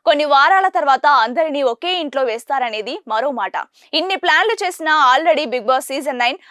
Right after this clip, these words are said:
అగ్ని పరీక్ష అట్టర్ ఫ్లాప్ అయింది. కనీసం ఈ షోపై బజ్ లేకుండా పోయింది.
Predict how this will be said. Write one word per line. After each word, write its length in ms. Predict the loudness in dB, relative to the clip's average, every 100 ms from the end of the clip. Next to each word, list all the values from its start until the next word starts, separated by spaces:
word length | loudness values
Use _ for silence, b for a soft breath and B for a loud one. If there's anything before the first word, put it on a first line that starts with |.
| b 0
అగ్ని 220 | 0 0
పరీక్ష 240 | 0 0 0 2 2
అట్టర్ 320 | 0 0 0 0
ఫ్లాప్ 300 | 2 2 2
అయింది. 240 | -6 -10 -20 _ -2
కనీసం 340 | -2 -2 -2 -2
ఈ 20 | 2
షోపై 300 | 2 2 0 2
బజ్ 200 | 2 2 -2
లేకుండా 320 | -4 0 -2 0
పోయింది. 300 | -4 -6 -12